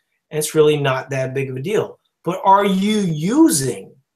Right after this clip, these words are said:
those five hundred pounds more? Maybe not, right? What I think,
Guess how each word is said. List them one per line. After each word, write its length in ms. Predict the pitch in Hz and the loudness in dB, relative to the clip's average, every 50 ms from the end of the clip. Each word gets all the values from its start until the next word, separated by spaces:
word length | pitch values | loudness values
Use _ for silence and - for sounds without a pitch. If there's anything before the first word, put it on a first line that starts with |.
| _ _ _ _ _ _ _ _ _ _ _ _ _ - | _ _ _ _ _ _ _ _ _ _ _ _ _ -4
those 400 | 139 139 143 143 139 139 135 - | 0 2 4 4 4 2 0 -2
five 320 | - 151 131 131 131 120 | -2 -2 0 0 0 -2
hundred 220 | 123 127 123 117 | -2 -4 -4 -4
pounds 340 | - 131 117 117 113 110 - | -4 -6 -6 -6 -8 -8 -10
more? 260 | 113 113 107 107 - _ _ _ _ _ _ _ _ _ _ _ | -12 -12 -12 -14 -16 _ _ _ _ _ _ _ _ _ _ _
Maybe 220 | 247 262 277 277 294 | -6 -4 -4 -2 2
not, 320 | 320 349 285 - - - - _ _ _ _ _ _ _ _ _ | 2 4 4 2 0 -4 -14 _ _ _ _ _ _ _ _ _
right? 440 | - 131 151 208 - - - - _ _ _ _ _ _ _ _ _ _ _ _ _ _ _ _ _ _ _ _ _ _ _ _ _ _ _ _ _ _ _ _ _ _ _ _ _ _ _ _ _ _ _ _ _ _ _ _ _ | -2 0 2 2 0 -2 -6 -14 _ _ _ _ _ _ _ _ _ _ _ _ _ _ _ _ _ _ _ _ _ _ _ _ _ _ _ _ _ _ _ _ _ _ _ _ _ _ _ _ _ _ _ _ _ _ _ _ _
What 300 | - 180 185 208 220 220 | -4 2 4 4 6 6
I 180 | 214 208 208 202 | 6 4 4 2
think, 460 | 208 240 240 247 269 277 269 - - | 4 4 4 4 4 -2 -8 -14 -20